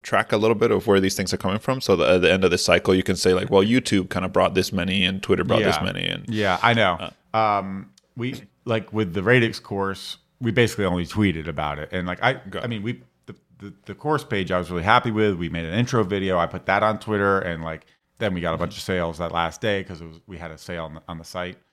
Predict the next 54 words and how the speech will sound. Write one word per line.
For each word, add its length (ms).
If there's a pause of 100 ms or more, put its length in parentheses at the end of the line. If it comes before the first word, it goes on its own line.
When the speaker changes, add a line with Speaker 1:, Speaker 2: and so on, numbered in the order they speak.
(340)
Speaker 2:
for, 240
like, 120
fifty 220
dollars 300
off, 420
uh, 300 (120)
twenty 180
percent 260
off, 240
you 80
know, 120
a 20
lifetime 420
Speaker 1:
Oh, 20
interesting. 300
Speaker 2:
membership 180 (400)
Speaker 1:
Yeah. 160
Speaker 2:
to 140
celebrate 400
the, 100
to 140
celebrate 340
the 60
new 140
course. 440 (240)
So 300
Speaker 1:
Nice. 120
Speaker 2:
that 80
was 140
basically, 440 (160)
had 200
to 60
have 80
been 120
from 140
Twitter 300
because 420 (180)
we 140
didn't 120 (220)
do 60
much. 220 (280)
We 100
had 140
Speaker 1:
Got 100
it. 80
Speaker 2:
emailed 200
people 200
the 100
week 140
before, 380
so 140
people 260
might 180
have 220